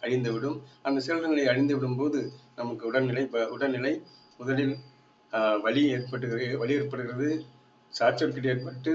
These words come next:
வலி, வலியின் பிறகு நோய், நோய்க்கு பிறகு மரணம். இதற்கு முக்கியமான காரணமே இந்த செல்களின் அழிப்பு நிலையே.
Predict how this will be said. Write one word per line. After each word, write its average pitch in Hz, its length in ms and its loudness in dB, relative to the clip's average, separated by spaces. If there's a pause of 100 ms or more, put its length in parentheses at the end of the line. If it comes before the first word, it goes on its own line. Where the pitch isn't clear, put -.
(120)
வலி, 120 260 2 (220)
வலியின் 139 420 4
பிறகு 131 360 2
நோய், 131 340 2
நோய்க்கு 135 500 -2
பிறகு 131 320 -2
மரணம். 110 420 2 (400)
இதற்கு 127 320 -4
முக்கியமான 135 500 0
காரணமே 123 460 2 (360)
இந்த 107 340 -6
செல்களின் 139 580 0 (800)
அழிப்பு 131 360 -2
நிலையே. 107 340 0